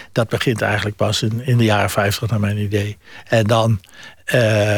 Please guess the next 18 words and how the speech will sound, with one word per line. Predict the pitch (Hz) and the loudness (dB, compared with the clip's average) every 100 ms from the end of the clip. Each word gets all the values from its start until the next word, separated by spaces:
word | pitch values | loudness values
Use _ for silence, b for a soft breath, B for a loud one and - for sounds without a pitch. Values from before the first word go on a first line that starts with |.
| 104 | 0
dan | 120 120 151 | 0 0 0
is | 131 - | -2 0
alles | 131 120 | 0 0
een | 117 | 0
beetje | 113 110 113 | 0 0 -2
gezet. | 95 - 131 107 | -4 -2 -2 -4
Ik | - | -2
zal | 160 | 0
een | 139 | 2
voorbeeld | 120 196 185 | 2 2 0
geven | - 151 143 127 151 - B B B | 0 0 0 0 -6 -8 B B B
wat | 135 | 0
mij | 127 123 | 2 2
heel | 143 | 2
erg | 123 123 | 2 0
getroffen | - - 143 - 107 | -2 -2 -2 0 0
heeft, | 127 - - B B B B B - | 0 -4 -20 B B B B B -2
eh, | 135 120 117 113 113 | 2 4 2 2 0